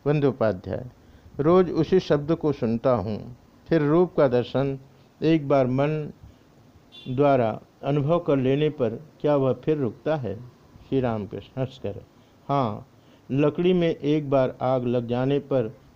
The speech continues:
फिर बुझती नहीं।" भक्तों के प्रति, ये विश्वास की अनेक बातें जानते हैं।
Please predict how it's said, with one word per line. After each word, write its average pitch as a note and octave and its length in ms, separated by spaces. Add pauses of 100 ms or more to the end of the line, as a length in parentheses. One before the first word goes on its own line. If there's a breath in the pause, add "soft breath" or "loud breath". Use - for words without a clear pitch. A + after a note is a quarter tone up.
(120)
फिर D3 180
बुझती A#2 480
नहीं।" A2 320 (240)
भक्तों B2+ 360
के A2+ 140
प्रति, G2+ 440 (420 soft breath)
ये E3+ 140
विश्वास D3+ 680
की C#3 240
अनेक A#2+ 320
बातें A2 340
जानते G2+ 400
हैं। F2+ 260